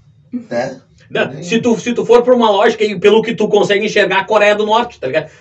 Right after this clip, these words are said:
Speaker 2: Não, Coreia do Norte? Coreia do Sul.
Speaker 1: É, Coreia do Norte,
Speaker 2: Coreia do
Speaker 1: Coreia do
Speaker 2: Norte. Porque o que eles te mostram é muito bonito, né? Tu sabe que o resto do país é escan-, escangalhado,
Speaker 1: Cuba,
Speaker 2: mas o que
Speaker 1: Cuba
Speaker 2: eles
Speaker 1: é muito
Speaker 2: mostram
Speaker 1: bonito, né? A... como é que eles dizem que é a,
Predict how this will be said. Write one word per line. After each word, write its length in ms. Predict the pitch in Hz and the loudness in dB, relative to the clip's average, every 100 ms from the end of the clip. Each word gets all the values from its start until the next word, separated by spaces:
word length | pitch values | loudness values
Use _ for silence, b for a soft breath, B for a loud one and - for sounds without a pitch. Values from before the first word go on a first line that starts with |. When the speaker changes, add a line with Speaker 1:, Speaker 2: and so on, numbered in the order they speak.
| b | b
Speaker 2:
Não, 100 | - | -10
Coreia 180 | 123 120 | -6 -6
do 60 | 120 | -6
Norte? 260 | 165 - - | -10 -12 -10
Coreia 180 | 135 | -6
do 60 | 135 | -6
Sul. 160 | - 127 | -8 -8
Speaker 1:
É, 100 | 143 | -6
Coreia 200 | 139 135 | -6 -6
do 60 | |
Norte, 260 | 139 139 - | -4 -6 -6
Speaker 2:
Coreia 240 | - 151 | -4 -2
do 20 | 165 | 0
Speaker 1:
Coreia 140 | 208 | 0
do 60 | - | -2
Speaker 2:
Norte. 160 | - - | -14 -4
Porque 200 | 185 208 | 2 4
o 120 | 190 | 2
que 140 | 226 | 4
eles 220 | 247 254 | 4 4
te 100 | - | -2
mostram 440 | 262 220 254 254 269 | 0 2 2 0 -2
é 40 | |
muito 180 | 285 370 | 0 2
bonito, 300 | 381 330 - | 4 4 2
né? 160 | 160 - | -6 -10
Tu 120 | - 180 | -6 -4
sabe 300 | 196 240 240 | -2 -4 0
que 60 | |
o 40 | 180 | 2
resto 240 | 175 185 | 2 4
do 120 | 185 | 2
país 340 | 185 185 180 190 | 4 2 2 2
é 160 | 196 | 4
escan-, 460 | 185 180 214 202 180 B B | 2 2 0 0 -4 B B
escangalhado, 560 | - 226 202 - - - | 0 2 4 4 4 4
Speaker 1:
Cuba, 40 | |
Speaker 2:
mas 200 | - 185 | 4 4
o 80 | 180 | 4
que 120 | 196 | 2
Speaker 1:
Cuba 120 | 196 | 4
Speaker 2:
eles 0 | |
Speaker 1:
é 60 | - | 4
muito 280 | 180 175 180 | 2 -2 -2
Speaker 2:
mostram 20 | |
Speaker 1:
bonito, 440 | 294 294 294 - 214 | -6 -6 -8 -8 -4
né? 420 | 208 214 185 165 | -2 0 0 0
A... 520 | 160 151 151 147 135 | 2 4 4 2 -2
como 140 | - 156 | -6 -10
é 60 | |
que 60 | 175 | -10
eles 200 | 165 143 | -10 -10
dizem 300 | 147 160 156 | -10 -10 -10
que 140 | 143 | -6
é 100 | 139 | -2
a, 480 | 135 131 131 127 123 | -2 -2 -4 -8 -10